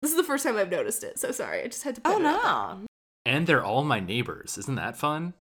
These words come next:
Speaker 2: Oh, yeah.
Speaker 3: Every time, like, I'm out and about, I swear, like, there was one time during, like, quarantine where I was, like, taking a walk around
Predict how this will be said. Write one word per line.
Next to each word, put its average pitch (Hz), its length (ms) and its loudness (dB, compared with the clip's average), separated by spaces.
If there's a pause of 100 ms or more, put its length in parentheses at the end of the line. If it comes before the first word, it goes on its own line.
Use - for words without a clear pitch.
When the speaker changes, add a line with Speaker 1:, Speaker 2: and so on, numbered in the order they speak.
Speaker 2:
Oh, 294 140 0
yeah. 381 520 -2 (140)
Speaker 3:
Every 135 260 0
time, 196 240 0
like, 190 160 4
I'm 135 160 4
out 107 240 2
and 131 100 0
about, 110 520 2 (180)
I 123 120 4
swear, 123 640 2
like, 127 320 -6
there 147 120 6
was 135 140 2
one 151 200 2
time 139 560 0 (760)
during, 113 280 0
like, 104 160 -2
quarantine 107 680 -4
where 92 100 -2
I 92 80 -2
was, 92 120 -6
like, 95 140 -6
taking 101 180 -6
a 95 80 -6
walk 87 340 -4
around 80 460 -8